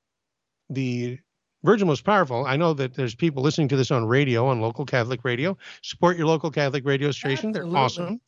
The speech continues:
Speaker 1: <clears throat> But I want you to know that Virgin Most Powerful Radio, it's, we're internet radio, podcasts, uh, technically, and we have a whole, um, schedule of programs every weekday.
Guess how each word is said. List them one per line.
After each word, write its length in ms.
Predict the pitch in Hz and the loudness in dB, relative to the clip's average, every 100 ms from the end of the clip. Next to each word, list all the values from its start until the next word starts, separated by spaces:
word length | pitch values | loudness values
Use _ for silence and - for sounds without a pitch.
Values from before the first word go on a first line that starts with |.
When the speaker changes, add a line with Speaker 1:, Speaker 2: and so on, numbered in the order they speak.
| _ _ _ - - _ - | _ _ _ -20 -20 _ 2
Speaker 1:
<clears throat> 280 | - 160 | 2 2
But 120 | 143 147 | 0 0
I 40 | |
want 220 | 151 170 | 0 0
you 100 | 170 | -2
to 80 | 165 | -4
know 180 | 151 123 | -2 -2
that 160 | 147 139 | -4 -4
Virgin 320 | 123 139 143 | -2 -2 0
Most 240 | 139 127 | -2 -2
Powerful 640 | 151 139 143 120 139 135 - | 0 2 2 0 -2 -2 -2
Radio, 420 | 127 147 147 117 | 2 4 4 2
it's, 120 | 127 135 | 2 2
we're 140 | 127 | 0
internet 380 | 160 208 185 131 | 2 2 2 0
radio, 480 | 113 110 113 160 - _ _ _ _ | -2 -2 -2 -4 -6 _ _ _ _
podcasts, 800 | 151 175 175 120 98 107 - - 156 | 4 4 4 -2 -2 -4 -10 -14 -6
uh, 240 | 104 101 131 | -4 -4 -10
technically, 560 | - 185 175 - 107 110 _ _ - - | 0 0 0 -4 -6 -10 _ _ -20 -4
and 180 | 135 135 | -2 0
we 100 | 147 | 0
have 160 | 156 151 | 0 0
a 80 | |
whole, 500 | 123 156 165 156 156 - | 2 2 4 2 -2 -4
um, 540 | 127 123 123 127 147 _ - | -4 -2 -4 -6 -10 _ -6
schedule 440 | - 202 190 143 | 2 2 4 0
of 80 | 113 | -2
programs 640 | 190 247 240 120 123 170 | 0 0 0 -2 -2 -4
every 320 | 110 107 147 | -4 -2 -4
weekday. 600 | 160 156 - 131 117 185 | 0 0 2 2 2 2